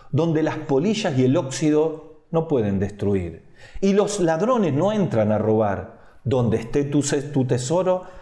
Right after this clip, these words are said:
allí estarán también los deseos de tu corazón". Es la influencia de lo que cada uno de nosotros amamos.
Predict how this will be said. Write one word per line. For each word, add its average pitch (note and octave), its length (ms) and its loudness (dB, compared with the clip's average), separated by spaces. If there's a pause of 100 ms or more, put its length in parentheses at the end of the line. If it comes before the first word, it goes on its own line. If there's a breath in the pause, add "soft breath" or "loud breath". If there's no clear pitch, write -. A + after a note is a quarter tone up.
(200 loud breath)
allí D3+ 580 2
estarán D#3+ 600 0
también C3+ 440 2
los A2 160 0
deseos D3 500 -2
de B2+ 100 4
tu B2+ 160 0
corazón". G#2 600 -2 (320 soft breath)
Es F3 100 -8
la A3 120 2
influencia D#3+ 580 2
de B2+ 60 2
lo A2+ 120 2
que A2+ 140 -2
cada C3+ 240 2
uno C3+ 240 2
de A2 40 0
nosotros A2 480 -2
amamos. A#2 580 -2